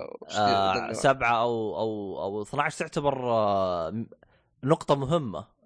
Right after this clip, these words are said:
Speaker 2: شيء مهم يعني. بالعكس يعني ألوانها مرة ممتازة.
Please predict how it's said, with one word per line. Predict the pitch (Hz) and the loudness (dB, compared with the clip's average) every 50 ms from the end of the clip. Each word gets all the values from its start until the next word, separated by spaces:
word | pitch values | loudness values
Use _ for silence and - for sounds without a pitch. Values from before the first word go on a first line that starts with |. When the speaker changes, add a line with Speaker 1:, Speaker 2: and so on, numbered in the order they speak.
| _ _ | _ _
Speaker 2:
شيء | - - 143 139 | -4 -4 -2 -2
مهم | 135 131 156 151 127 101 | -2 -2 -4 -4 -4 -4
يعني. | 92 85 82 80 78 - - _ _ _ _ _ _ _ _ - 113 | -6 -6 -8 -8 -12 -16 -18 _ _ _ _ _ _ _ _ -10 -2
بالعكس | 120 147 190 277 403 - - - | 0 0 2 0 -2 -4 -4 -6
يعني | 143 123 127 131 | -6 -4 -4 -4
ألوانها | 151 175 196 180 156 143 143 | -4 -2 -2 -2 -2 -4 -4
مرة | 151 170 170 160 143 | -4 -4 -4 -4 -4
ممتازة. | 131 123 117 - 113 98 92 82 78 78 - | -6 -8 -6 -4 -4 -4 -4 -6 -10 -12 -14